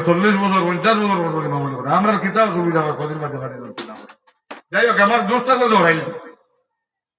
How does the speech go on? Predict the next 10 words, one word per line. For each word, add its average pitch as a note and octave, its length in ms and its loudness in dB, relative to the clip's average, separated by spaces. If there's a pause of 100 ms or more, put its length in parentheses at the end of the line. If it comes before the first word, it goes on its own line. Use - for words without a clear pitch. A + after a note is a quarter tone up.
(920)
আর C#3 160 -2
না F3 60 4 (100)
এলা F3 120 0 (100)
নিজেও F3 300 4
মানুষকে E3 280 0 (100)
নামাজ D#3 240 4
পড়ার D#3+ 300 4
চেষ্টা D#3+ 340 2
করবা, B2+ 200 0 (100)
নামাজ B2 200 2